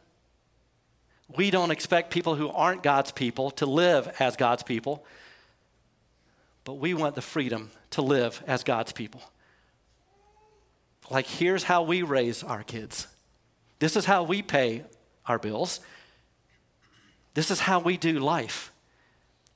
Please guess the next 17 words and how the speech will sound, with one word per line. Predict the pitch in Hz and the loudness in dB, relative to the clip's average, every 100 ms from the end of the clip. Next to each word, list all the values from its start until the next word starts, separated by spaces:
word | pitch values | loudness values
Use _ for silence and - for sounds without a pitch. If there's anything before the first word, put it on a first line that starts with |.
| _ _ _ | _ _ _
You | 135 151 | -10 -4
can | 226 | 0
disagree | 226 226 214 214 226 | 2 2 2 2 2
with | 151 | -2
us. | 120 117 - - | -2 -4 -6 -8
That's | - 143 | -6 -2
okay. | 208 208 196 170 | -2 4 4 4
You | 147 147 160 139 180 180 - _ _ 120 | 2 -4 -10 -8 -8 -8 -18 _ _ -4
do | 160 | -2
your | 190 196 | 2 2
own | 190 190 | 2 0
thing. | 196 196 143 117 - _ - _ _ _ _ _ _ _ | 2 2 2 -4 -12 _ -20 _ _ _ _ _ _ _
But | - | -8
this | 156 156 | -6 -4
is | 151 | 0
not | 170 180 | 2 2
how | 147 160 | 0 0